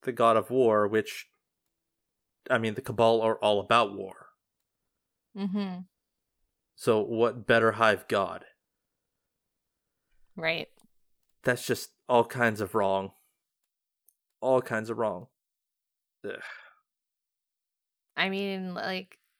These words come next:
Speaker 2: smart. Savathun is smart.
Speaker 1: It, she is. And she knows how to
Speaker 2: Smart,
Speaker 1: get
Speaker 2: smart.
Speaker 1: other people to fight for her.
Speaker 2: Mm-hmm.
Speaker 1: Which is why I'm worried that in The Witch Queen, we're not actually gonna kill the bitch.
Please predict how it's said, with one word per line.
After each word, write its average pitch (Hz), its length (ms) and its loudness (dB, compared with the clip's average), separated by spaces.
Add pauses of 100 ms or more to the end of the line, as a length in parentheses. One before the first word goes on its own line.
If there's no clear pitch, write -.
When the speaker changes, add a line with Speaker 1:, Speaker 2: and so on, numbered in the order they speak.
(160)
Speaker 2:
smart. 214 580 -6 (1500)
Savathun 370 480 -2
is 196 160 -4
smart. - 360 -8 (540)
Speaker 1:
It, - 160 -10
she 208 340 -6
is. 165 440 2 (1200)
And 143 160 -4
she 165 220 -12
knows 170 260 -4
how 170 120 -2
to 165 60 -4
Speaker 2:
Smart, 196 120 -2
Speaker 1:
get 151 160 0
Speaker 2:
smart. - 160 0
Speaker 1:
other 143 180 4
people 139 340 -4
to 127 80 0
fight 120 400 0
for 131 240 2
her. 98 260 -8 (1200)
Speaker 2:
Mm-hmm. 185 500 -8 (240)
Speaker 1:
Which 135 220 -6
is - 160 -8
why 123 220 4
I'm 123 280 -2
worried 120 420 0
that 104 100 -4
in 107 240 -8 (160)
The 113 80 -2
Witch 117 240 -4
Queen, 101 300 -6
we're 113 100 -4
not 117 260 4
actually 117 280 2
gonna 110 180 -6
kill 127 320 0
the 101 100 -6
bitch. - 460 -6